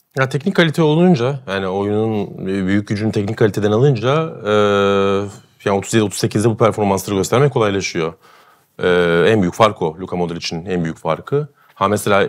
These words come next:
bak Iniesta, e, bunu yapamadı. Yani ya da yapacak şeyi gösteremedi ama zaten, e, dışarıda da yani gittiği yerde de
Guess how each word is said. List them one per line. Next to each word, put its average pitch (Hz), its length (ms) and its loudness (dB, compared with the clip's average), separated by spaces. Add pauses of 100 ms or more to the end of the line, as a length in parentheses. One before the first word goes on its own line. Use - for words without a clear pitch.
bak 95 140 -10
Iniesta, 107 600 -2 (460)
e, 92 60 -8 (680)
bunu 92 140 0
yapamadı. 104 460 0 (120)
Yani 85 200 -2
ya 92 140 2
da 107 260 2 (340)
yapacak 107 340 0
şeyi 117 180 0
gösteremedi 113 460 0
ama 160 220 2
zaten, 123 400 0 (480)
e, 90 240 -2
dışarıda 110 360 2
da 104 60 2
yani 87 180 0
gittiği 85 240 -8
yerde 101 340 0
de 85 240 0